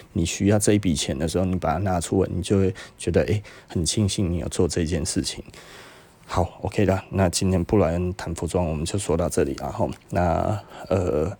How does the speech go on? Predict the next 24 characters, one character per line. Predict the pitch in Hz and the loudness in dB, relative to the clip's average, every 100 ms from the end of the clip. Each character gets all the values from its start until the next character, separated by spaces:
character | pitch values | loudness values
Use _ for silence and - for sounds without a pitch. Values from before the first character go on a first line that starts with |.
| - | 2
如 | 131 | 6
果 | 113 | 6
要 | 113 | 4
买 | 117 80 | 2 0
基 | - | -2
金 | 95 104 92 | 0 2 2
的 | 87 | 6
话， | 110 92 | 6 6
吼， | 92 85 98 - | 4 2 -2 -4
买 | 104 | -2
新 | 92 117 | 0 0
兴 | 107 110 | 2 2
市 | 101 113 | 2 0
场 | 95 - | 0 -4
哦。 | 92 95 | -6 -6
<laughs> | - - - - - 185 - - - - - - - - - - | -6 -6 -4 -4 4 4 4 -2 -20 -20 -20 -20 -14 -10 -10 2
我 | 120 117 | 6 6
以 | |
前 | 101 98 | 4 2
是 | 110 | 4
买 | 107 85 | 2 4
欧 | 92 | 4
洲 | 90 101 87 92 - - - | 6 6 4 2 -6 -18 0
哦。 | 101 101 | 4 4